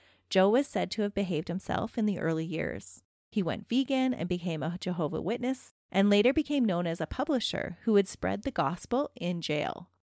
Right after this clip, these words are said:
The guards tell a slightly different view, though, of Joe's behavior. They say that while in Arbor Hill, Joe was not exactly the model prisoner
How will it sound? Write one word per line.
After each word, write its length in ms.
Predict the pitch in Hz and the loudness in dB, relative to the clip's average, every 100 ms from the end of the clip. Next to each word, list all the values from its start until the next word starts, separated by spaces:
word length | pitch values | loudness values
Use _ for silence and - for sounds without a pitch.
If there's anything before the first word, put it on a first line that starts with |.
| _ - | _ 0
The 100 | 190 | 0
guards 480 | 190 185 240 262 - | 4 4 2 -2 -6
tell 280 | - 190 | -4 0
a 80 | 185 | 0
slightly 460 | - - 165 - 175 | -2 -4 -4 -2 -4
different 340 | 160 - 131 | -4 -6 -8
view, 180 | 151 160 | -6 -4
though, 200 | 190 285 | 0 0
of 100 | 269 | 0
Joe's 280 | 190 165 160 | 2 0 0
behavior. 640 | 151 160 - - - - - _ | -4 -6 -6 -8 -12 -14 -16 _
They 260 | 170 190 277 | -2 2 2
say 260 | - 175 147 | 0 -4 -4
that 200 | - - | -4 -2
while 180 | 170 175 | -2 -2
in 120 | 170 | -2
Arbor 260 | 160 180 | -4 -4
Hill, 460 | - 302 302 196 208 _ _ | -4 -2 0 0 -2 _ _
Joe 200 | - 285 | 2 4
was 220 | 440 453 | 4 2
not 220 | 339 320 320 | 0 -2 0
exactly 580 | 262 - 196 220 214 190 | -2 0 0 0 -2 -2
the 100 | 170 | -2
model 300 | 156 160 160 | 0 0 -2
prisoner 520 | - 160 175 262 302 | -2 -4 -2 -2 0